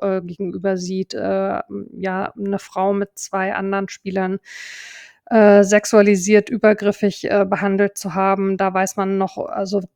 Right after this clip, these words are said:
sehr, sehr wenig. Ähm, das heißt, Ruhe, mm, in diesem Umfeld ist schon wieder schwierig, aber gleichzeitig halt unglaublich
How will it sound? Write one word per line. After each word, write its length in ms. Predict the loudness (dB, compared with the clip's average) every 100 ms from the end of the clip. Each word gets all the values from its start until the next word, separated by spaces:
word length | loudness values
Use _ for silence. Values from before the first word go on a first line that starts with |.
| _
sehr, 380 | -6 2 6 6
sehr 220 | 6 6
wenig. 380 | 6 6 4 2
Ähm, 720 | -4 -2 0 2 0 0 -2
das 180 | -4 -2
heißt, 320 | 0 0 -2
Ruhe, 680 | -6 2 6 8 8 6 4
mm, 540 | 0 -10 -8 -8 -10 -8
in 220 | -2 0
diesem 280 | 2 0 2
Umfeld 840 | 4 4 4 2 4 4 2 -2 -20 -20 _ _
ist 340 | -4 -4 -2 0
schon 240 | 2 2
wieder 360 | 4 6 6 6
schwierig, 680 | 0 2 4 6 4 2 2
aber 180 | 2
gleichzeitig 640 | 4 2 2 -2 -2 -2 -2
halt 360 | 0 0 -2 -2
unglaublich 960 | -2 0 0 0 -2 -4 -4 -6 -16